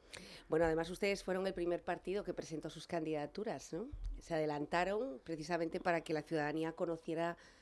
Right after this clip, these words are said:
l-, a esas personas y también a todos sus es-, sus equipos, no esperaron.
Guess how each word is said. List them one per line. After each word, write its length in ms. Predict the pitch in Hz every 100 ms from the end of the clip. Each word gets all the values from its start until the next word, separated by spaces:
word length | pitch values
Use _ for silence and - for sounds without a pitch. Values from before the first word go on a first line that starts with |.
| - -
l-, 440 | 185 139 - 85 143
a 100 | 135
esas 160 | 190 -
personas 460 | 165 240 226 -
y 140 | 156 151
también 240 | 151 170
a 60 | 165
todos 300 | 160 160 151
sus 220 | 151 -
es-, 160 | 143 -
sus 240 | 147 160 -
equipos, 380 | - 160 165
no 60 | 160
esperaron. 500 | 156 180 156 131